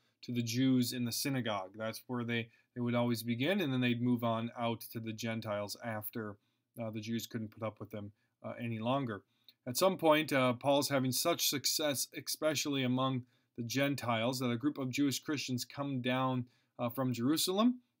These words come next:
and they demand that Gentiles, in order to be saved, have to,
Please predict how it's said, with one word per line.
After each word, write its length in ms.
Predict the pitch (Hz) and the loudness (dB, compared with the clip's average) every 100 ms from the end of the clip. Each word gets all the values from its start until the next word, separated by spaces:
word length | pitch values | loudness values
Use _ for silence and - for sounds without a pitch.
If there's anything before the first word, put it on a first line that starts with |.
| 143 | -4
and 120 | 127 | 0
they 120 | 131 | 0
demand 500 | 127 127 139 156 139 | 2 2 4 2 2
that 240 | 127 120 | 2 0
Gentiles, 640 | - 139 175 139 113 131 208 | -2 -2 0 0 0 2 0
in 80 | 151 | 0
order 240 | 131 165 | 0 0
to 100 | 170 | 0
be 120 | 180 | 0
saved, 460 | 208 220 135 175 208 | 0 2 4 2 0
have 320 | 123 127 127 | 0 0 0
to, 360 | - 139 127 | -2 2 2